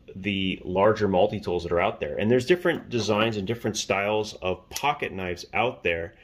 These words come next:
whether it's the K series, the T series from Leatherman, and so on. And then there's also a plenty, plenty enough people out there who prefer no pocket knife at all, and instead they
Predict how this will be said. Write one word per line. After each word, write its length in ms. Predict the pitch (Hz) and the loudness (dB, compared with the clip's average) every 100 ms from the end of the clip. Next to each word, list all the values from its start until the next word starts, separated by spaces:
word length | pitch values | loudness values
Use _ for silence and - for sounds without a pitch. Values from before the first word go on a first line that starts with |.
| - - - | -20 -12 2
whether 300 | 104 101 87 | 4 4 4
it's 340 | 92 - - | 2 -2 -8
the 140 | - | -6
K 340 | 98 - 120 120 | -6 0 0 2
series, 580 | - 123 113 110 110 107 | 0 4 4 4 2 -2
the 80 | |
T 280 | - - 117 | -8 -6 -4
series 480 | 110 - 107 101 95 | -4 0 2 2 -2
from 280 | - 92 85 | -4 -2 0
Leatherman, 480 | 98 98 98 95 98 - - - - - - | 0 2 0 -2 -6 -16 -20 -20 -20 -20 -8
and 160 | - 90 | -4 -2
so 320 | - 104 92 | 2 4 2
on. 180 | 76 - _ _ _ - | 0 -10 _ _ _ -6
And 120 | 139 | -2
then 160 | 151 208 | 2 4
there's 220 | 240 175 | 2 0
also 600 | - 104 139 185 - 104 | 0 2 2 2 2 2
a 60 | 95 | 2
plenty, 640 | - 113 117 127 120 - - - | 0 0 2 2 0 -6 -20 -6
plenty 260 | - 135 143 | 2 6 6
enough 220 | 123 - | 4 2
people 300 | 135 131 107 | -2 4 4
out 180 | 92 - | 4 0
there 300 | 92 90 - - - - | -2 -2 -6 -20 -20 -2
who 480 | 131 123 117 - - - - | 4 8 6 4 -8 -8 -2
prefer 680 | 147 - 127 120 113 101 - | 0 6 6 6 4 2 0
no 200 | 104 135 | 2 2
pocket 340 | 135 131 123 | 2 -2 -2
knife 220 | 113 101 107 | -2 -2 0
at 60 | |
all, 220 | 139 135 | 2 2
and 100 | 107 | 2
instead 400 | 104 104 120 117 | -2 0 2 2
they 360 | 107 107 104 101 | 6 4 4 -4